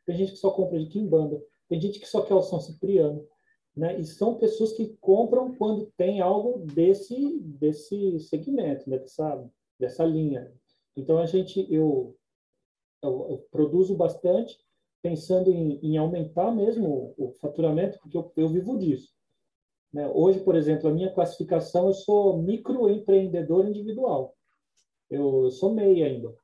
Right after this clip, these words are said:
né? Eu, eu não tenho funcionário, eu trabalho sozinho. A Amanda vai começar a me ajudar, né? Ela tá assistindo aí a gente também, tá acompanhando. Ela vai começar a me ajudar daqui a um tempo com a editora Devaini.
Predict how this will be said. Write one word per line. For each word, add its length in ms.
né? 380
Eu, 340
eu 80
não 100
tenho 160
funcionário, 560
eu 40
trabalho 320
sozinho. 500
A 100
Amanda 440
vai 140
começar 340
a 40
me 80
ajudar, 440
né? 160
Ela 200
tá 120
assistindo 720
aí 120
a 60
gente 300
também, 260
tá 100
acompanhando. 640
Ela 120
vai 100
começar 400
a 40
me 100
ajudar 360
daqui 260
a 20
um 120
tempo 340
com 100
a 40
editora 340
Devaini. 580